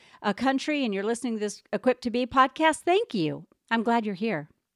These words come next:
You're gonna start small. You're gonna set small, manageable goals.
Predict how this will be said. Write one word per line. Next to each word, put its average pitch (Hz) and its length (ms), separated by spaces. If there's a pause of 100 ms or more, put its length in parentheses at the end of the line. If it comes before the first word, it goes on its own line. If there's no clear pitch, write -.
(1000)
You're 220 100
gonna 262 140
start 262 300
small. 240 460 (640)
You're 220 120
gonna 269 180
set - 300
small, 220 720 (480)
manageable 262 1080
goals. 185 600